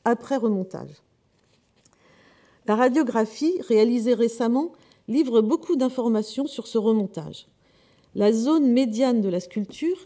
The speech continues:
qui correspond à l'emplacement des fragments cassés par le coup de pioche,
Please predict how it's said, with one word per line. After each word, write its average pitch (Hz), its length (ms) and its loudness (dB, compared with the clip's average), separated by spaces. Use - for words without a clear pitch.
qui 196 140 -12
correspond 233 640 -2
à 190 80 -2
l'emplacement 214 540 -2
des 196 100 -2
fragments 196 420 -2
cassés 254 560 -6
par 196 180 -12
le 170 100 -6
coup 190 160 -14
de 190 40 -16
pioche, - 520 -10